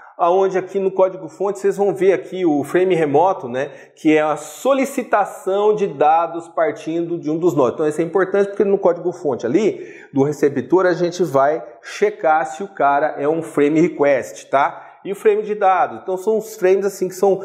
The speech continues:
bem importantes. Tem o frame de erro, tem o frame de sobrecarga, né? É, serve para retardar o tráfego do barramento de-, devido à sobrecarga de dados ou atraso de um ou mais nó. Então, assim, até isso ele trata.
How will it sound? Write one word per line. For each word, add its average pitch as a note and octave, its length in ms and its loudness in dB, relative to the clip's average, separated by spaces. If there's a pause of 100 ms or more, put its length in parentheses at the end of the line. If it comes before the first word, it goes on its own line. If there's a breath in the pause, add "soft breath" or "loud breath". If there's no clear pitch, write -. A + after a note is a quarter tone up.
(200 loud breath)
bem E3+ 240 4
importantes. F3 640 0
Tem A#3 200 0
o - 20 -2
frame G#3+ 320 2
de A3 140 -2
erro, F#3 460 4 (240 loud breath)
tem G3+ 200 2
o G3+ 40 -2
frame F3+ 300 -2
de F#3 60 -10
sobrecarga, F3+ 800 0
né? D#3 220 -6 (280 loud breath)
É, C#3+ 320 4
serve G#3 600 2
para G3+ 200 2
retardar G3 680 0
o F#3 80 -2
tráfego E3 520 0
do D#3+ 120 -6
barramento E3 840 0 (300 loud breath)
de-, C3+ 560 -2
devido F#3+ 460 0
à F3+ 40 0
sobrecarga F#3 840 0
de F#3 80 -4
dados D#3 420 0
ou F#3 160 2
atraso D3+ 560 0
de D3+ 60 -8
um E3+ 60 -4
ou E3 60 -2
mais D#3 280 0
nó. B2 120 0
Então, C3+ 180 0
assim, F3+ 200 2
até F3+ 380 0
isso D#3+ 280 -6
ele F3 120 -6
trata. - 580 -2